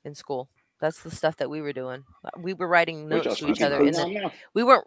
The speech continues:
Speaker 1: speaking it. It was a written language. We could decode it,
Speaker 2: Right.
Speaker 1: but nobody else could. We had different letters, symbols for different letters. We had a whole alphabet. It was to the point where I could read it. I still have letters from her where I can just read it.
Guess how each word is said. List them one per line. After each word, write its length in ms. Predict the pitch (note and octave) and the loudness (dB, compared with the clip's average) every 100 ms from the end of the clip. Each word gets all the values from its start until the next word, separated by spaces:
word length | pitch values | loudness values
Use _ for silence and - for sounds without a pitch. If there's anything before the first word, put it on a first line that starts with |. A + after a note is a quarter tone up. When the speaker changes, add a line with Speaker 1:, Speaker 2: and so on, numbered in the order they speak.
| _ | _
Speaker 1:
speaking 400 | - - F4+ E3+ D3+ | -8 2 2 2 -2
it. 100 | - | 2
It 40 | |
was 140 | F#3+ | 2
a 40 | F3 | 4
written 280 | G3+ - D3+ | 2 0 -8
language. 500 | C3 C3 E2 F2 - | -8 -6 -6 -8 -10
We 160 | E3+ B3+ | -4 0
could 180 | B3+ F3 | 0 0
decode 460 | F3 - A#3 G3+ | -8 2 4 4
it, 80 | C#3+ | 2
Speaker 2:
Right. 60 | A2 | 0
Speaker 1:
but 100 | D#3 | 0
nobody 260 | E3+ F3 | -2 4
else 200 | D#3+ D#3+ | 4 4
could. 180 | - D#3 | -4 -4
We 80 | G3 | 2
had 180 | F3+ D3+ | 2 2
different 340 | F#3+ G3+ D#3 | -2 -2 2
letters, 380 | E3+ F#3 D#3 D#3 | 6 6 4 -2
symbols 320 | G3+ G3 D#3 | -4 -4 -6
for 140 | - | -6
different 340 | D#3 D#3+ D#3 B2 | -6 -4 -4 0
letters. 460 | E3 F#3 G3 - - _ | 2 2 -4 -10 -20 _
We 40 | - | 2
had 80 | A3 | 4
a 60 | |
whole 160 | G3 F#3 | 6 6
alphabet. 560 | F3+ F#3+ E3 A#2 G2 - _ _ - | 6 4 -4 -4 -6 -8 _ _ -4
It 20 | |
was 140 | G#3+ - | -4 -4
to 80 | |
the 100 | A#3+ | -10
point 140 | F#3+ G#3+ | -4 0
where 80 | F3+ | 0
I 60 | |
could 140 | F3+ E3 | 0 0
read 80 | G#3 | 2
it. 80 | |
I 80 | F#3+ | 2
still 180 | C4 A#3+ | 2 -2
have 140 | A#3 | -2
letters 260 | F3 G3 A#3 | 0 -2 -4
from 180 | - C#3+ | -10 -12
her 140 | D#3 | -10
where 140 | B2 C#3+ | -4 -4
I 60 | |
can 100 | F#3+ | -4
just 140 | D#3 D3 | -10 -8
read 180 | E3+ F#3 | -8 -6
it. 180 | - | -10